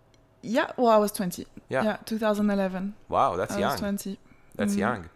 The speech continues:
Speaker 1: Mm.
Speaker 2: For an event that technically wasn't yours,
Speaker 1: Yeah.
Speaker 2: right?
Speaker 1: Yeah, yeah, yeah. Well, it, it was slowly becoming, you know, my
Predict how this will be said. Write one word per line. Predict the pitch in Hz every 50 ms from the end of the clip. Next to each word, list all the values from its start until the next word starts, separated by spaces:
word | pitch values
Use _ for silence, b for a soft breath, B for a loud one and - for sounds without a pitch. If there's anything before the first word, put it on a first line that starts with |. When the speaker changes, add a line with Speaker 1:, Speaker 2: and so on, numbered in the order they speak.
| - - -
Speaker 1:
Mm. | 226 220 220
Speaker 2:
For | - - 117 113
an | 110 110
event | 101 95 104 104 107 104 110 101
that | 95 92 - -
technically | 110 104 - - 107 101 - - 98 92
wasn't | 92 95 95 92 85 85
yours, | 87 104 135 117 98 117 - - - - _ _
Speaker 1:
Yeah. | - 226 233 226
Speaker 2:
right? | 208 196 202 117 131 - - -
Speaker 1:
Yeah, | 208 208 214 240
yeah, | 247 247 247 247 240
yeah. | 233 220 214 214 - - -
Well, | - 247 247 247 247 247
it, | - 240 240 233 -
it | 214 226
was | 226 220 220 214 202 -
slowly | - - - 240 233 233 240 240
becoming, | 208 214 208 - 202 196 202 196 196 196 196 196 208 -
you | 196
know, | 190 180 180 185
my | 185 185 180 180 185 180 180